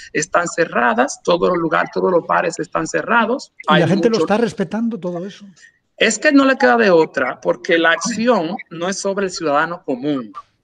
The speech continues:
Speaker 1: La acción es sobre los espacios donde las personas van.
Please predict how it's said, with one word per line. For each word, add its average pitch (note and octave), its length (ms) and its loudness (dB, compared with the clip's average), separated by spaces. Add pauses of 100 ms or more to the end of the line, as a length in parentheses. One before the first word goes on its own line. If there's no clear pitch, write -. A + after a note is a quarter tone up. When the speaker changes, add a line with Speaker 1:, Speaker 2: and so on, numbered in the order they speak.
(200)
Speaker 1:
La D3 140 0
acción F#3 400 0
es A3 100 0
sobre G3+ 220 0
los F3+ 200 2
espacios B3+ 840 -4
donde D3+ 260 -2
las C#3 160 0
personas C#3+ 540 -6
van. G#2+ 260 -2